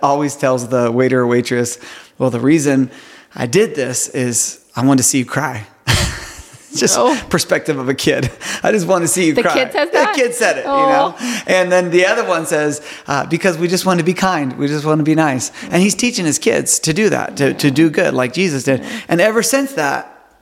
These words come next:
Speaker 1: when we go out to a restaurant, I've tried to lean into the Holy Spirit and say, "Do
Speaker 2: Yeah.
Speaker 1: you want me
Speaker 2: How
Speaker 1: to be
Speaker 2: much?
Speaker 1: generous?"
Speaker 2: Yeah, yeah, yeah.
Speaker 1: And we've been doing it more. And once we went to, uh, a brewery recently, and, uh, our waiter had praying hands,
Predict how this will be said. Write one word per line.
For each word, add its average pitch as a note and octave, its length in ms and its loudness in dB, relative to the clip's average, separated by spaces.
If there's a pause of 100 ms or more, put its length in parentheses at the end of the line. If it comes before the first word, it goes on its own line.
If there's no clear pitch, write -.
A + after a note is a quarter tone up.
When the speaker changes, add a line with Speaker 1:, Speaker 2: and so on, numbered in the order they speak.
(120)
Speaker 1:
when E3 320 2
we F#3 160 4
go F3+ 180 2
out E3 220 0
to F3+ 120 -8
a E3+ 60 -4
restaurant, E3 560 -4 (420)
I've D3 220 -2
tried D3+ 240 -2
to C#3 160 0
lean C#3 240 4
into C#3+ 200 4
the C3 100 2
Holy C#3 220 2
Spirit D3+ 380 0
and B2 120 -4
say, B2 100 0
"Do B2 140 2
Speaker 2:
Yeah. C#3+ 60 6
Speaker 1:
you C3+ 60 4
want C3 140 0
me C#3 80 2
Speaker 2:
How B2+ 60 2
Speaker 1:
to A2+ 40 0
be C3 60 2
Speaker 2:
much? - 80 0
Speaker 1:
generous?" D3 460 0
Speaker 2:
Yeah, F#3+ 40 -2
yeah, F#3+ 480 -6
yeah. E3 200 2 (100)
Speaker 1:
And B2+ 240 -2 (160)
we've D3 200 0
been D3 140 2
doing D3+ 200 2
it C3+ 60 2
more. D3+ 360 2
And B2 300 -4
once D3 240 0
we C3+ 80 0
went B2+ 240 -2
to, A#2+ 360 -2
uh, A#2+ 260 -2
a B2 60 -4
brewery B2 520 0
recently, B2 640 -4 (720)
and, B2+ 300 0
uh, B2+ 240 -4 (180)
our B2 160 0
waiter C3+ 600 0
had B2 480 -4
praying C#3+ 260 0
hands, B2+ 540 -2